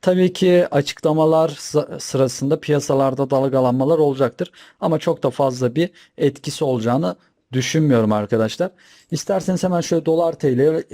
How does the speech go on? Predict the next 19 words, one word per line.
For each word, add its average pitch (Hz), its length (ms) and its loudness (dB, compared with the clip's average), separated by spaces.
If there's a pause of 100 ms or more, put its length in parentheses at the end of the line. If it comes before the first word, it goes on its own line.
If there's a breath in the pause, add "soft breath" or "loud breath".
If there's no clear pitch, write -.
T 139 240 2
L - 20 0
ile 135 260 2
başlayalım. 147 540 0 (500 loud breath)
Ee, 110 320 2
maalesef 156 600 0
dolar 151 300 2
T 151 320 0
L'de, 127 340 2 (440)
e, 117 80 -2 (280)
yeni 151 380 2 (260)
tarihi 139 500 0
rekorlar 127 580 0 (500 soft breath)
geldi. 135 500 0 (500 soft breath)
Yedi 131 380 0
altmış 135 520 -4
altı 127 320 -2
doksan, 143 460 -2
yedi 139 500 0